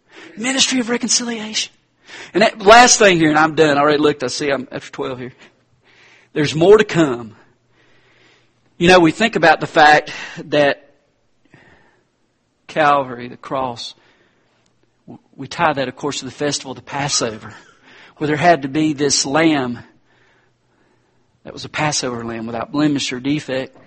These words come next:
And God says, "You know, there's no remission of sin without the shedding of blood.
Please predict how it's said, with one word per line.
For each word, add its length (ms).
And 100
God 260
says, 240
"You 60
know, 180
there's 280
no 80
remission 440
of 80
sin 240
without 260
the 60
shedding 380
of 100
blood. 460